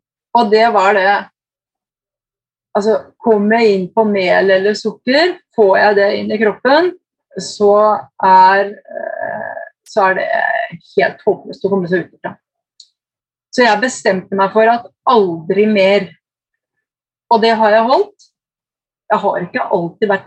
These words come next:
bright, det har jeg ikke. Eh, det kan ha vært mer frukt, det kan ha vært mer grønnsaker, det kan ha vært mer proteiner, eh, de der forferdelige nøttene og sånne ting også.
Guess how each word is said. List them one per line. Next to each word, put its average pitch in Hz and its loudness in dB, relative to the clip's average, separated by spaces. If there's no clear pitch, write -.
bright, 208 -2
det 226 0
har 208 -2
jeg 208 -4
ikke. 233 0
Eh, 208 4
det 185 -14
kan 175 -8
ha - -6
vært - -8
mer 202 0
frukt, 214 0
det 170 0
kan 175 -6
ha 165 0
vært 180 -4
mer 185 0
grønnsaker, 196 -2
det 175 -10
kan 180 -2
ha 160 -2
vært - -10
mer - -4
proteiner, 220 0
eh, 185 2
de 196 2
der 185 -2
forferdelige 202 0
nøttene 208 -2
og 220 2
sånne 214 -2
ting 240 0
også. 269 2